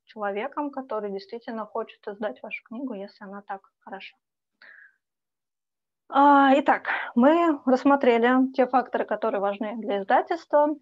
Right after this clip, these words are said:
рассмотрели те причины, по которым иногда отказывают рукописям с высоким потенциалом, да, либо с,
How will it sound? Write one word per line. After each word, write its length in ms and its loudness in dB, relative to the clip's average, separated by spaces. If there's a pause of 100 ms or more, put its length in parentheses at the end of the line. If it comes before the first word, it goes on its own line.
(560)
рассмотрели 640 -2
те 160 -2
причины, 480 0
по 100 -8
которым 480 -4
иногда 440 0
отказывают 800 -2
рукописям 680 -8
с 180 -20
высоким 420 0
потенциалом, 800 0
да, 180 -2
либо 380 -2
с, 480 -6